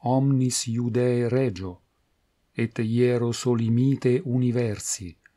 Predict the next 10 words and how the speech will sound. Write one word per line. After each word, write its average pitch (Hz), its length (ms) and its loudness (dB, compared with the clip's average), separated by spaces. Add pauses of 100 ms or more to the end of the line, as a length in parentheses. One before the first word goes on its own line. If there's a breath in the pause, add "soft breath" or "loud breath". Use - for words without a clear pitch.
(260 soft breath)
et 120 300 -2
baptizabantur 113 1300 -2 (160)
ab 110 160 -2
illo 95 540 -4
in 107 260 -2
Iordanis 110 960 -2
flumine, 104 720 -2 (400)
confitentes 110 1000 -2
peccata 104 580 -4
sua. 104 380 -4